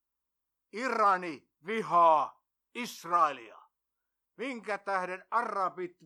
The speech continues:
vihaavat juutalaisia? Oletteko koskaan ajatellut? Niin. Arabit on kaikki Haagarin eli Is-,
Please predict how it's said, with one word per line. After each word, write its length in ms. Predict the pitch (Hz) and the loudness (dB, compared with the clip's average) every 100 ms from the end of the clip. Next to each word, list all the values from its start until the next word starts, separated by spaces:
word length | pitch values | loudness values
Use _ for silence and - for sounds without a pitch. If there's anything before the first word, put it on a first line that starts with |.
| 143 | -16
vihaavat 720 | 202 156 151 147 143 147 139 _ - | -12 -6 -4 -4 -6 -6 -8 _ -14
juutalaisia? 960 | 247 185 - 143 135 113 - - _ _ _ _ _ _ _ _ _ _ | -10 -8 -6 -6 -6 -12 -18 -20 _ _ _ _ _ _ _ _ _ _
Oletteko 260 | 214 208 202 | -16 -12 -12
koskaan 400 | 226 196 - 165 | -10 -8 -2 0
ajatellut? 360 | 127 101 95 _ _ _ _ _ _ _ _ _ _ _ _ _ _ _ _ _ _ _ _ _ _ _ _ | 0 -8 _ _ _ _ _ _ _ _ _ _ _ _ _ _ _ _ _ _ _ _ _ _ _ _ _
Niin. 360 | 269 170 - _ _ _ _ _ _ _ _ _ _ _ _ _ | -4 -4 -6 _ _ _ _ _ _ _ _ _ _ _ _ _
Arabit 760 | - 240 285 254 214 - 202 - | 4 4 6 4 4 2 -6 0
on 240 | 208 190 - | 0 -2 0
kaikki 840 | 233 269 226 _ _ 226 202 - _ _ _ _ _ _ _ _ | 2 2 -2 _ _ -12 -12 -12 _ _ _ _ _ _ _ _
Haagarin 800 | - 247 254 202 202 196 190 190 | -2 6 6 6 2 0 -4 -6
eli 340 | 196 196 208 | -8 -10 -12
Is-, 400 | 233 254 247 - | -18 -16 -14 -16